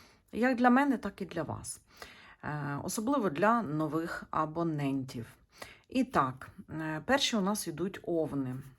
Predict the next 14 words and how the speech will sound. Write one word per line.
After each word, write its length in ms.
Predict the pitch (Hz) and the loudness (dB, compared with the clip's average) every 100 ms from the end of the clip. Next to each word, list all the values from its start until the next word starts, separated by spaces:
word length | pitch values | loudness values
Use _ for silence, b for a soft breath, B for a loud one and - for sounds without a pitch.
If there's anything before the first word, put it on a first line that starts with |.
| _ _ - _ _ _ _ B B B B B B | _ _ -20 _ _ _ _ B B B B B B
І 340 | - 269 285 277 | 0 4 4 2
хочу 380 | - 247 233 226 | 2 0 2 0
ще 180 | - 220 | 0 0
подякувати. 960 | 226 214 302 294 233 226 226 220 214 | 2 4 4 2 -4 -2 2 2 2
Дякую 460 | 185 220 214 202 175 | 4 2 4 -2 2
вам 260 | 202 208 | 2 2
за 280 | 190 175 175 | 0 0 -2
те, 260 | 175 202 202 | -2 -4 -2
що 240 | - 170 | -6 -6
ви 180 | 165 185 | -8 -8
пишете, 880 | - 170 170 170 - 165 165 165 160 160 _ _ _ _ _ _ _ | -8 -6 -6 -6 -12 -10 -10 -10 -14 -18 _ _ _ _ _ _ _
е, 40 | 175 170 160 160 156 | -10 -8 -8 -8 -8
дехто 460 | 147 160 175 - | -4 -4 -4 -8
пише, 320 | - 165 - | -8 -6 -6